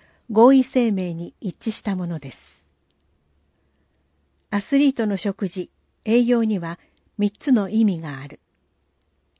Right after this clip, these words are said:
一、身体づくり。二、試合で能力を発揮するため、試合の前、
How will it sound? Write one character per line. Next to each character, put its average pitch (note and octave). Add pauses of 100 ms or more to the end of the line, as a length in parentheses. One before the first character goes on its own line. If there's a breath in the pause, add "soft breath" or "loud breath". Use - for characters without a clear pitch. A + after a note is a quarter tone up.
一、 - (880)
身 C4+
体 A#3
づ G#3
く E3+
り。 - (1000)
二、 G3 (920)
試 A#3+
合 B3+
で A3+ (180)
能 C4
力 F#3+
を F3
発 F3
揮 -
す -
る A3
た F#3+
め、 F3+ (640)
試 -
合 B3
の A3+
前、 G#3